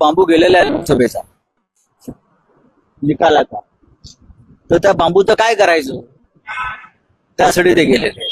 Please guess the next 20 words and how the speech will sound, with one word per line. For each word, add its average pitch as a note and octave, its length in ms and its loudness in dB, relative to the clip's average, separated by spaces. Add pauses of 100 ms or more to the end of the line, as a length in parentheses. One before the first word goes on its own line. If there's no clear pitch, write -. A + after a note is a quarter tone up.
पण E3 120 0
निघत G3+ 300 2
नाही G3 160 0
बांबू. C#3 280 -2 (160)
बघा, A3+ 240 2 (1300)
हे D#3+ 180 2
जे G#3+ 340 2 (260)
सरकार F3 380 0
आहे C#3+ 220 -4 (1400)
महाराष्ट्राचं D#3 600 -2
सध्याचं D#3 420 -2
मुख्यमंत्री D#3+ 560 -2 (140)
म्हणजे D#3 280 -2
सरकार, - 280 -12 (760)
हेच G#3 280 2
मुळे G3+ 260 4
भ्रष्टाचाराच्या F#3 720 0
पैशातून E3 500 -2
निर्माण C3+ 300 0
झालं. - 200 -18